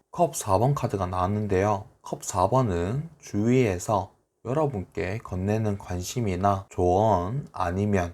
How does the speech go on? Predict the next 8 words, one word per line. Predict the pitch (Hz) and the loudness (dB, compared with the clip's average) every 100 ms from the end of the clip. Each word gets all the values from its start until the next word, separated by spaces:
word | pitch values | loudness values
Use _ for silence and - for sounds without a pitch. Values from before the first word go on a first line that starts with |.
| - | -12
제안들을 | - 113 131 113 95 85 82 90 113 | -4 2 2 2 -2 -2 -2 -4 -6
조금 | - 87 90 87 92 | -6 -4 -2 -2 2
더 | 131 160 - | 2 2 -6
관심을 | - 87 - 127 117 85 85 113 143 139 | -10 -10 -4 -2 0 0 -2 -2 -2 -4
기울여야지만 | - 95 101 95 90 - 98 104 87 - | -2 0 4 2 2 -2 0 2 -2 -4
여러분이 | 107 123 123 98 85 92 65 | 2 4 4 0 -2 -4 -2
원하는 | 85 92 104 95 | 0 2 2 -2
방향대로 | - 90 90 92 117 104 78 | -6 -6 -4 0 2 2 0